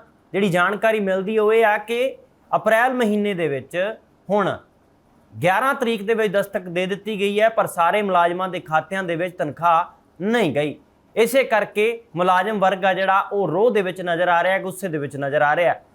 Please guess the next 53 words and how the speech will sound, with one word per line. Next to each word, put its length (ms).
ਪਰ 140
ਇਸ 120
ਦਾ 160
ਖਮਿਆਜਾ 640
ਕਿਸ 200
ਨੂੰ 140
ਭੁਗਤਣਾ 420
ਪੈ 200
ਸਕਦਾ 380
ਹੈ? 80
ਸੱਤਾ 440
ਧਿਰ 260
ਨੂੰ, 180
ਕਿਉਂਕਿ 260
ਲੋਕ 260
ਸਭਾ 280
ਚੋਣਾਂ 360
ਵੀਹ 160
ਸੌ 140
ਚੌਵੀ 480
ਬਿਲਕੁਲ 440
ਸਿਰ 240
ਤੇ 180
ਖੜੀਆਂ 400
ਨੇ। 200
ਔਰ 140
ਜੇਕਰ 320
ਇਸੇ 240
ਤਰ੍ਹਾਂ 280
ਮੁਲਾਜ਼ਮਾਂ 460
ਨੂੰ 140
ਤਨਖਾਹ 400
ਦੇਣ 240
ਦੇ 120
ਵਿੱਚ 200
ਦੇਰੀ 280
ਕੀਤੀ 340
ਜਾਂਦੀ 380
ਹੈ, 60
ਉਹ 200
ਵਜ੍ਹਾ 280
ਕੋਈ 260
ਵੀ 140
ਹੋਵੇ, 300
ਵਜ੍ਹਾ 240
ਸਭ 220
ਤੋਂ 140
ਵੱਡੀ 280
ਤਾਂ 140
ਇਹ 100
ਹੁੰਦੀ 320
ਹੈ 140
ਕਿ 360